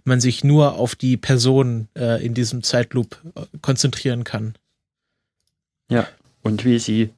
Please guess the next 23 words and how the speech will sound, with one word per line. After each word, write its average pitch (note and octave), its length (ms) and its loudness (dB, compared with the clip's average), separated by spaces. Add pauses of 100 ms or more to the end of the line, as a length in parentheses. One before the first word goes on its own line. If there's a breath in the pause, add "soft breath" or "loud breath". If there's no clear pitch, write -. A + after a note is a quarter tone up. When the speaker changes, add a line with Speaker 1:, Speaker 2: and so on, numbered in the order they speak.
(100)
Speaker 2:
wie A#2+ 140 4
sie G#2+ 240 2
wächst - 380 -2
und G#2 160 -2
wie G#2+ 100 -2
sie G#2+ 160 -4
lernt A2 420 2
und G2+ 220 -4
wie G#2+ 100 -2
sie G#2 380 -2
so - 160 -4
langsam A2 560 2
mit G#2 140 0
der G#2+ 220 4
Situation A2+ 720 0
umgeht. G#2 520 0 (920 loud breath)
Das G#2+ 160 -6
ist A2 120 -6
schon A2 200 -4
sehr A2 280 2
gut A2 300 -4
gemacht. G#2+ 460 -2
Also G#2 340 -4